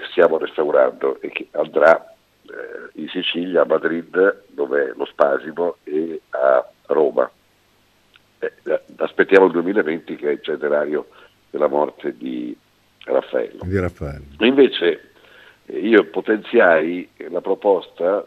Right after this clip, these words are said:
Speaker 1: di una di queste società di fare mostre, benché mi sembrasse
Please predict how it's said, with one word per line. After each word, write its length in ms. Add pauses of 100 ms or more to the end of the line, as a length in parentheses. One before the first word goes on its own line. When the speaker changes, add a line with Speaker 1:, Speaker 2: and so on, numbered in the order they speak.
(100)
Speaker 1:
di 180
una 300
di 120
queste 340
società 520 (960)
di 100
fare 240
mostre, 440
benché 460
mi 160
sembrasse 680